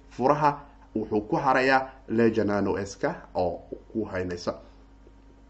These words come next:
Mindol Bamandam waaye, eh, U S D coin, Coinbase coin-koodii. Crypto coin laba percentage ayuu soo kacay. Yaa la is dhihi karaa. Dogecoin,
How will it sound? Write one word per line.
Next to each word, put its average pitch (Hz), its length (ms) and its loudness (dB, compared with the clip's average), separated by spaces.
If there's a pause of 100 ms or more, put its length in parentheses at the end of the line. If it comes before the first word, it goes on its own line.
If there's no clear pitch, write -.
(1700)
Mindol 147 680 8
Bamandam 147 680 4
waaye, 147 440 8 (240)
eh, 107 640 -4 (560)
U 120 160 0
S 120 160 -2
D 120 180 -2
coin, 120 420 -2
Coinbase 117 680 -2
coin-koodii. 123 800 -8 (640)
Crypto 120 300 -2
coin 117 200 4
laba 113 140 6
percentage 117 520 -2
ayuu 95 180 -2
soo 120 200 -4
kacay. 139 460 -6 (580)
Yaa 98 160 -4
la 95 120 -4
is 98 180 -8
dhihi 127 300 0
karaa. 117 340 -2 (180)
Dogecoin, 175 800 4